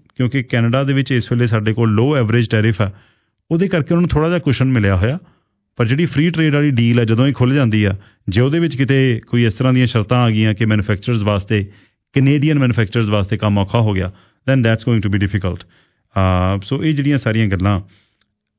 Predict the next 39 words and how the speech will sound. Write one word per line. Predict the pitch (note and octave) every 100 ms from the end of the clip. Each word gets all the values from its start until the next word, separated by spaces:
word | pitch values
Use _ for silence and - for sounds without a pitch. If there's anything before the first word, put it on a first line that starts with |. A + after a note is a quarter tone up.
| _ _ C3
ਜੇ | G2 D#3
Deloitte | D3 A#2+ A#2 C#3
ਵਾਲੀ | F#3+ G3
ਇਹ |
ਰਿਪੋਰਟ | D#3 B2+ A#2+ A2+
ਨੂੰ | G#2
ਤੁਸੀਂ | F#2 A2
ਹੋਰ | G2 A#2
ਵੀ | B2
ਦੇਖੋ | B2+ G#2 B2+
ਨਾ, | F#3 - _ _ _ _ -
ਰੀਸੈਂਟ | A#2 C#3+ - G3 C#3+
ਹੋਰ | C#3+ C#3+ -
ਫੋਰਕਾਸਟ, | C3+ B2+ C3+ B2+ B2 -
ਇੱਕ | B2+
ਓ | - C3+
ਈ | D3
ਸੀ | C#3 D3+
ਡੀ | D3+
ਦੀ | D3
ਫੋਰਕਾਸਟ | C#3 C3 C#3 C#3 -
ਸੀ, | C3 B2 - _ _ _ _ _ _ -
ਰਾਇਲ | G#2 A2+ B2+
ਬੈਂਕ | C3+ C#3+
ਆਫ | C#3+
ਕੈਨੇਡਾ | - A#2+ B2+
ਦੀ | C3+
ਫੋਰਕਾਸਟ | A#2+ B2 A#2 B2 A#2+
ਸੀ, | -
ਟੀ | A2+ A#2+
ਡੀ | A#2 C#3
ਬੈਂਕ | B2+ B2+
ਦੀ | B2+ C3+
ਵੀ | B2
ਰਿਪੋਰਟ | A#2+ A2+ G#2+
ਸੀ, | A2
ਬੀ, | F#2+ F#2 A#2 C#3
Bank | C#3 B2 A#2 A#2+
of | B2+